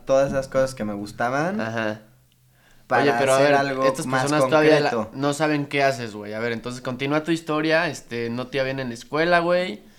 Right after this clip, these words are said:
Speaker 2: Llega la cuarentena, te gusta hacer videos, eres deportista, ¿y después qué, qué pasa,
Speaker 1: Al
Speaker 2: güey?
Speaker 1: mismo tiempo competía en varios deportes, estudiaba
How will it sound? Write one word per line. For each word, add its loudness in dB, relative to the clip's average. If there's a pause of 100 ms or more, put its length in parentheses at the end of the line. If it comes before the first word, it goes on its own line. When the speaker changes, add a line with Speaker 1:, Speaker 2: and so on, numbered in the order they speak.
(380)
Speaker 2:
Llega 4
la 0
cuarentena, -4
te -10
gusta -10
hacer -6
videos, -2
eres -8
deportista, -12
¿y -12
después -14
qué, -8
qué -8
pasa, -4
Speaker 1:
Al -4
Speaker 2:
güey? -4
Speaker 1:
mismo -2
tiempo -2
competía -6
en -2
varios 2
deportes, -2
estudiaba -2